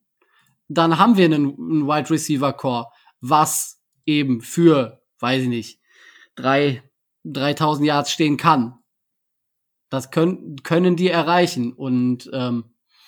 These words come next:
finde ich sehr gut und muss ich sagen, bin ich, äh, sehr, sehr begeistert.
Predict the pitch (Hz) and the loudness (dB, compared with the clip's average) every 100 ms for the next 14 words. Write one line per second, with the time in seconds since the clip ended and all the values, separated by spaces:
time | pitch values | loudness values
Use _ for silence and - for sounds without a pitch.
0 | - - - - - - _ _ _ _ | -20 -20 -20 -20 -20 -20 _ _ _ _
1 | _ _ - - 208 220 202 185 - _ | _ _ -8 0 2 2 -4 -4 -6 _
2 | - 131 175 254 190 190 220 - - - | -10 -2 4 4 4 2 0 -2 -14 -4
3 | 175 185 196 185 185 185 190 170 185 185 | -2 0 -2 0 2 2 2 2 2 2
4 | 180 - - 160 151 147 _ _ _ _ | 0 -6 -6 -4 -4 -8 _ _ _ _
5 | _ - 139 165 254 269 - _ _ - | _ -8 0 4 4 2 -4 _ _ -14
6 | 139 156 180 185 170 147 131 123 117 - | -10 -2 2 2 2 2 0 -2 -8 -14